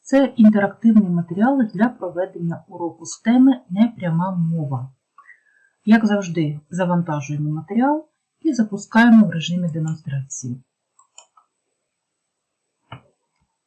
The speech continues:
Дивимось на картинку, читаємо репліку і, е, перше завдання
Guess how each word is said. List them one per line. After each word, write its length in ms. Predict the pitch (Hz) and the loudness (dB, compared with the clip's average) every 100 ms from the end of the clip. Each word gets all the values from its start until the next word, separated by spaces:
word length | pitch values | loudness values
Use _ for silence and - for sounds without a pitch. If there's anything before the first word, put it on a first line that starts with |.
| _ _ _ _ _ _ _ _ _ _ _ _ _ _ _ _ _ _ _ - | _ _ _ _ _ _ _ _ _ _ _ _ _ _ _ _ _ _ _ 0
Дивимось 440 | 220 220 196 196 | 6 6 4 0
на 100 | 202 | -2
картинку, 600 | 226 220 320 311 277 277 - _ _ _ _ _ _ _ _ _ | -2 -2 0 0 0 -4 -6 _ _ _ _ _ _ _ _ _
читаємо 680 | - 214 202 165 156 151 165 _ _ _ _ _ - | -6 0 0 2 -2 -4 -10 _ _ _ _ _ -4
репліку 680 | 190 170 - 220 311 349 - _ _ _ _ _ _ _ | -2 -2 0 -2 -2 -8 -10 _ _ _ _ _ _ _
і, 320 | 269 320 359 302 - | 0 2 0 -4 0
е, 380 | 226 220 214 208 - _ _ _ _ _ - | 4 6 4 0 -14 _ _ _ _ _ 0
перше 320 | 233 226 214 | 2 2 -2
завдання 560 | 196 175 165 151 151 | -2 -4 -4 -2 -4